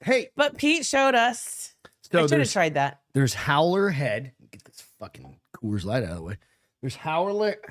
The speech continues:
Speaker 1: Howler
Speaker 2: And they
Speaker 1: head.
Speaker 2: know that's what's his
Speaker 1: And
Speaker 2: name.
Speaker 1: then
Speaker 2: That's the U F C guy.
Speaker 1: Screwball
Speaker 2: U F C guy
Speaker 1: whiskey.
Speaker 2: whiskey. And then Screwball whiskey. And you make banana and peanut butter.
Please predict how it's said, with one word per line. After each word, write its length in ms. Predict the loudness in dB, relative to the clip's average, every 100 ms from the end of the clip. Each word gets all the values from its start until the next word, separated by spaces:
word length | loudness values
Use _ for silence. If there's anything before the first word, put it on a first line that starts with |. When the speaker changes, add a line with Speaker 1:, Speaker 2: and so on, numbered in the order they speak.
| -6
Speaker 1:
Howler 360 | 0 0 0 0
Speaker 2:
And 80 | 2
they 100 | 2
Speaker 1:
head. 80 |
Speaker 2:
know 180 | 2 2
that's 320 | 2 0 -2 -2
what's 200 | -2 -2
his 120 | 0
Speaker 1:
And 160 | 4
Speaker 2:
name. 0 |
Speaker 1:
then 360 | 4 4 2 -2 -6 -2
Speaker 2:
That's 160 | -2 -2
the 120 | 0
U 100 | 2
F 80 | 4
C 40 | 6 6
guy. 140 | 4 4
Speaker 1:
Screwball 540 | 4 4 0 -2 -4 _ _ _ _
Speaker 2:
U 100 | -6
F 60 | -4
C 100 | 2
guy 60 |
Speaker 1:
whiskey. 440 | 4 4 0 -4 -2
Speaker 2:
whiskey. 440 | -4 -4 -10 -6
And 120 | -4
then 140 | -2 -4
Screwball 420 | -4 -2 2 2
whiskey. 400 | 0 -4 -4 -2
And 160 | -2 0
you 60 |
make 200 | 0 0
banana 360 | 0 0 2 2
and 160 | 0 0
peanut 220 | -2 2
butter. 340 | 2 0 -2